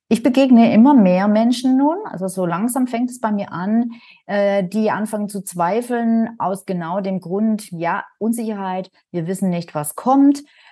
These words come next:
Ähm, ist es wirklich so sinnvoll oder ist es eigentlich Harakiri und völlig, ähm, ja, äh, völlig daneben, ausgerechnet jetzt über eine Selbstständigkeit nachzudenken? Vielleicht sollte ich ja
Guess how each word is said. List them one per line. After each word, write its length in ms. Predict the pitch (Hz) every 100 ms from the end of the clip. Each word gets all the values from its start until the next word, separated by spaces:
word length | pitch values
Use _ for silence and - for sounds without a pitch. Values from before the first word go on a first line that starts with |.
| _
Ähm, 680 | 196 202 202 196 196 190 - _
ist 200 | 208 233
es 220 | 247 240 185
wirklich 560 | 233 226 208 202 208 -
so 180 | 175
sinnvoll 460 | 156 247 262 240 208
oder 200 | 196 185
ist 140 | 170
es 120 | 180 -
eigentlich 380 | 175 180 170
Harakiri 640 | 165 160 151 - 220 220 185
und 160 | 165
völlig, 580 | 156 185 233 262 226 - 180
ähm, 480 | 175 175 170 160 -
ja, 380 | 160 165 143 _
äh, 120 | - 160
völlig 360 | - 208 196
daneben, 480 | 180 160 165 247 202
ausgerechnet 680 | 175 180 180 165 156 147 175
jetzt 360 | 226 285 -
über 120 | 214 208
eine 100 | 190
Selbstständigkeit 800 | 170 - 170 165 151 - 151 151
nachzudenken? 840 | 139 143 - 131 139 131 135 131 - - - -
Vielleicht 800 | 208 233 277 285 294 294 - _ _ _ _ _
sollte 380 | - 208 220 220
ich 160 | 220
ja 380 | 185 180 185